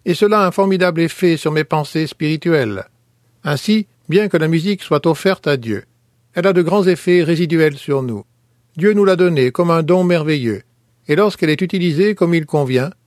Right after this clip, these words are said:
cela peut produire du rafraîchissement pour la pensée, la guérison pour le corps et la restauration de l'esprit. C'est donc très important.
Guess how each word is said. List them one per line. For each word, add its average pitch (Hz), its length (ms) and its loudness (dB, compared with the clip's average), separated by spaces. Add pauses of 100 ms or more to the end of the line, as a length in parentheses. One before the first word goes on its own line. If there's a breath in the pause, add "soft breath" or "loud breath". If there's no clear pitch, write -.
(120)
cela 190 240 0
peut 196 120 0
produire 190 440 0
du 160 100 2
rafraîchissement 170 760 -2
pour 160 140 0
la 151 120 0
pensée, 139 580 -6 (240)
la 151 100 0
guérison 175 460 0
pour 175 120 0
le 165 120 2
corps 120 500 -2 (260)
et 165 80 -4
la 160 120 0
restauration 165 720 0
de 151 60 2
l'esprit. - 520 -6 (800)
C'est 202 140 0
donc 208 240 -2
très 214 220 0
important. 147 560 -2